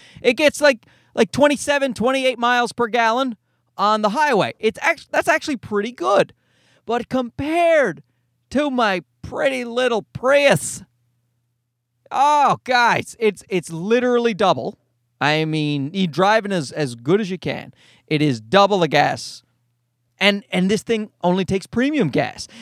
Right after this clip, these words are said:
because it has one of those engines that dickies like my brother enjoy.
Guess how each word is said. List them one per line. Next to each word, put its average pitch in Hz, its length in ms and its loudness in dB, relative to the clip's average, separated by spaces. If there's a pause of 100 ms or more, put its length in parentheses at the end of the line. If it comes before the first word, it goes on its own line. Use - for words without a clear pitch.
because 247 220 0
it 262 60 2
has 254 160 2
one 269 140 0
of 269 60 -4
those 254 180 0
engines 277 580 0 (260)
that 226 260 2 (760)
dickies 302 420 -4
like 269 160 2
my 262 160 2
brother 254 600 0 (480)
enjoy. 180 680 0